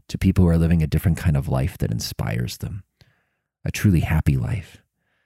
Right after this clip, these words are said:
And then they start asking questions. They start wondering, "Wow, you know, they're happy. I'm living in this crazy secular relativistic world, and I'm not happy. And I see a different kind of life, and it inspires me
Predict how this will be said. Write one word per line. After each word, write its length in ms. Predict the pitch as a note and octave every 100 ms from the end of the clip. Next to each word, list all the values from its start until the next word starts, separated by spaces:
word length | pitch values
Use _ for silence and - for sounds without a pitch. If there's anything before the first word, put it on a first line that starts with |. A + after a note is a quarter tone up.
| _
And 100 | C#2+
then 100 | F2
they 60 | F#2+
start 220 | - F2
asking 280 | F2 - -
questions. 720 | - G#2 - - - - - - _ -
They 60 |
start 180 | - G1+
wondering, 260 | D#2+ E2 A#1+
"Wow, 360 | G#2+ E2+ - G2 -
you 100 | D#2+
know, 80 |
they're 200 | - A2+
happy. 220 | G2 F#2+ D#2
I'm 120 | F#2
living 240 | G2 G2
in 100 | E2
this 340 | D#2 - - - _
crazy 300 | - F2+ E2+
secular 400 | D#2+ F2 F2+ E2
relativistic 500 | E2+ F2 E2 - -
world, 240 | D2 G2 B2 - - - _ _
and 160 | D#2+ D2
I'm 160 | A2+
not 220 | A2+ A2
happy. 420 | G2+ G#2 G2+ C#2 - -
And 120 | - E2
I 60 |
see 260 | F2 - A2+
a 60 |
different 340 | F2 F#2+ G#2+ G2+
kind 180 | - G2
of 140 | E2+
life, 400 | F2 A#2 - - _ _
and 100 | D#2
it 60 |
inspires 580 | D#2 D2+ - D2+ E2 G2
me 280 | G#2+ G#2 A2+